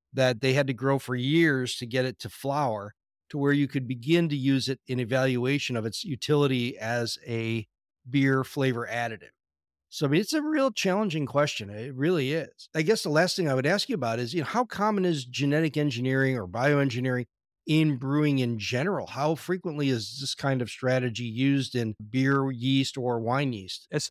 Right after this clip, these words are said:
Speaker 2: far as I know, the very first brewery to use a bioengineered yeast strain was Fieldwork Brewing Company back in two thousand eighteen. And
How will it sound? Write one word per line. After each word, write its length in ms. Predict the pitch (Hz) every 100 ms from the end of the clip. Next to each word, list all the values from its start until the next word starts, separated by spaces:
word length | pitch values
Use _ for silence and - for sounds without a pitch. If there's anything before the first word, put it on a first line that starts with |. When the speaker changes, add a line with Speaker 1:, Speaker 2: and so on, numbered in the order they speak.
| _
Speaker 2:
far 220 | 196 196
as 160 | 175 143
I 160 | 175
know, 400 | 151 123 120 117 - -
the 100 | 139
very 340 | 127 202 247
first 800 | 214 - 160 160 151 - - - _ _ _ 123
brewery 680 | 135 151 139 127 117 117 -
to 120 | -
use 360 | 127 151 165 127
a 20 |
bioengineered 800 | 117 135 135 131 123 127 127 127 -
yeast 480 | 123 135 - - -
strain 480 | - 127 123 120 110
was 380 | 113 113 - - _ _
Fieldwork 420 | 202 214 180 156
Brewing 240 | 139 139 131
Company 320 | 139 123 127
back 360 | 120 123 120 107
in 240 | 123 117 -
two 160 | 143
thousand 420 | 127 123 117 120
eighteen. 400 | 117 - - 95 - _ _ _ _ _ _ -
And 360 | 156 151 147